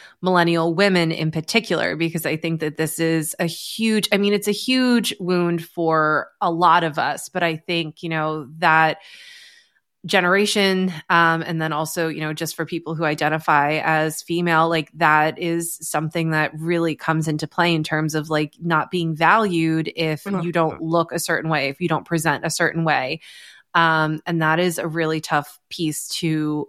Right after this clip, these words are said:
Speaker 1: combat. So when you're working with your clients on that identity piece and really helping them find what feels true for them, what are some exercises or different things that you like to help people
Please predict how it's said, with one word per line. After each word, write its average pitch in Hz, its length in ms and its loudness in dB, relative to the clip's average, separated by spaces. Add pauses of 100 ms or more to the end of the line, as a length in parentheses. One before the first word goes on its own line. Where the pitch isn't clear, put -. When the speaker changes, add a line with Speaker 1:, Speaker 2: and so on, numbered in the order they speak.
Speaker 1:
combat. 175 640 2
So 175 200 -2
when 175 320 0
you're 269 180 2
working 175 480 0
with 160 300 2 (500)
your 180 120 0
clients 170 760 0
on 165 360 2
that 151 420 2
identity 165 920 -2 (140)
piece 233 500 -4
and 175 140 0
really 170 200 2
helping 170 400 0
them 160 160 2
find 160 580 2
what 165 520 0
feels 170 360 0
true 165 540 -4
for 160 280 -4
them, 160 460 2 (400)
what 208 200 4
are 285 100 2
some 262 560 0
exercises 180 880 0
or 170 100 -4
different 165 360 -6
things 160 240 -4
that - 180 -8
you 170 180 -4
like 156 340 -2
to 165 500 2
help - 300 0
people 165 720 2